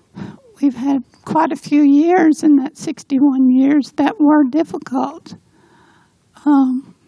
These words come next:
and sometimes it's still difficult even at this age. But we have to remember God's always there for us.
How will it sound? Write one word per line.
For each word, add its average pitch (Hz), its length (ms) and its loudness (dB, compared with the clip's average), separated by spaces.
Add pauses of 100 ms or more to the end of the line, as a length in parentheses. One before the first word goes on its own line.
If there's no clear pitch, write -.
(500)
and 330 180 4
sometimes 359 560 0
it's 330 160 -10
still 349 600 -6 (640)
difficult 294 680 -6
even 285 460 2
at 320 80 -6 (180)
this 277 260 -4
age. 233 540 -16 (800)
But 294 140 -2
we 285 120 0
have 294 280 -4
to 277 80 -2
remember 269 560 4
God's 247 400 -6
always 254 600 0
there 233 280 -4
for 233 440 -4 (200)
us. - 300 -14